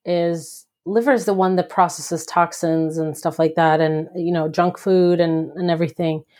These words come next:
Liver cells, I believe, regenerate, and I'm not a doctor, but, like, a doctor can confirm or deny it, <laughs> but,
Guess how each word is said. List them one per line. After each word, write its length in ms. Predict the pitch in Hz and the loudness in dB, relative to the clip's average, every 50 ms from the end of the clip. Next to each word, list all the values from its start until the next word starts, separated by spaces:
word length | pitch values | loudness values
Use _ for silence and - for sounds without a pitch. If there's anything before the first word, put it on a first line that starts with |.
| _ _ _ _ _ _ _ _ _ _ - | _ _ _ _ _ _ _ _ _ _ -6
Liver 400 | 202 208 226 262 269 302 311 277 | 0 2 2 4 4 4 2 2
cells, 800 | - - - 220 202 196 202 196 190 196 185 190 - - - - _ - | 2 0 2 4 4 6 6 6 4 2 0 -2 -6 -8 -10 -12 _ -6
I 100 | 196 196 | -4 -2
believe, 440 | 180 180 175 175 202 226 233 226 208 | 0 0 0 2 0 0 0 0 0
regenerate, 640 | 190 185 170 190 185 185 180 180 175 170 170 160 - | 0 2 2 2 2 4 4 4 4 4 2 0 -2
and 120 | - 165 151 | -6 -6 -6
I'm 80 | 151 | -2
not 180 | 156 160 170 165 | 0 0 0 0
a 40 | 156 | -2
doctor, 440 | 151 147 139 - - 147 139 139 135 | -6 -8 -8 -10 -14 -16 -16 -14 -10
but, 200 | - 143 139 - - | -10 -10 -10 -8 -6
like, 320 | 233 196 170 - - - - - - - _ _ _ | -4 -4 -4 -4 -6 -10 -18 -20 -20 -20 _ _ _
a 60 | - 180 | -4 0
doctor 300 | 190 180 175 - - 170 | 0 0 0 0 -4 -8
can 160 | - - 160 | -6 -8 -10
confirm 500 | - - 151 - - 185 175 170 170 - _ _ - | -10 -10 -14 -4 -2 0 0 0 -2 -6 _ _ -6
or 80 | 196 170 | -4 -4
deny 340 | 160 156 170 185 240 240 | -2 0 0 2 2 2
it, 220 | 185 170 165 160 - | 2 2 0 -2 -2
<laughs> 40 | - | -2
but, 320 | 175 151 135 - - | 0 0 -2 -4 -8